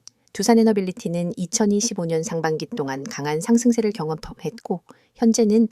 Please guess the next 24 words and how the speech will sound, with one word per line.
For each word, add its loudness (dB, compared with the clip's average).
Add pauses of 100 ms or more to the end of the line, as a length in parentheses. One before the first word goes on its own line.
(240)
그에 -2
따른 -4
건강한 0
조정이 -4
진행 -4
중입니다. -12 (460)
이동평균선, -2 (140)
엠에이씨디, 0 (260)
알에스아이, 0 (220)
볼린저 0
밴드, -4 (500)
오비브이, 0 (140)
주봉 0
흐름까지 0 (220)
거의 0
모든 2
기술적 -2
지표가 -6 (260)
아직은 -2
상승 0
여력이 4
남아있다고 -2
판단하고 2
있으며 -6